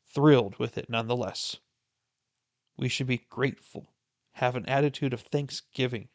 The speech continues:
towards God for how he has taken care of us and has given us so much value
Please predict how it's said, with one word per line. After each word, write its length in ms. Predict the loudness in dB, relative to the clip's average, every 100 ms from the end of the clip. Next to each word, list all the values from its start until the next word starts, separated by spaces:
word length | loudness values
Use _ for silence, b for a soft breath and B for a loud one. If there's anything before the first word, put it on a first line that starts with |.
| -14
towards 320 | -4 -2 -2
God 320 | -4 -4 -6 -12 _ _ _ _ _
for 280 | -4 -2 -2 b b
how 180 | -2 -2
he 180 | 0 -4
has 180 | -4 -4
taken 360 | -4 -6 -8
care 260 | -6 4 6
of 140 | 6
us 260 | 2 0 -8 _ _ _
and 140 | -12 -6
has 180 | -6 -2
given 280 | -2 0
us 120 | -2 -4
so 240 | -2 -2
much 220 | -2 -6
value 640 | -8 -2 2 2 0 -8